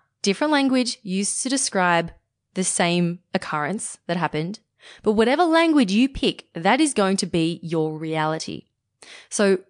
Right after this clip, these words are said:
every time you think of a dentist, if you use the, the word excruciating whenever you go to the dentist, you're gonna dread going to the dentist because you're gonna think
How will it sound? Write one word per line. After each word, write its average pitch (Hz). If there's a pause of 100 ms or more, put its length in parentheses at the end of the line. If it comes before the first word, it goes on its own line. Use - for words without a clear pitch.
every 285
time 294
you 240
think 254
of 196
a 175
dentist, 202
if 185
you 220
use 214
the, 175
the 180
word 170 (360)
excruciating 185
whenever 170
you 160 (380)
go 165
to 156
the 151
dentist, - (200)
you're 285
gonna 359
dread 349
going 196
to 196
the 170
dentist 160 (220)
because 226
you're 247
gonna 302
think 190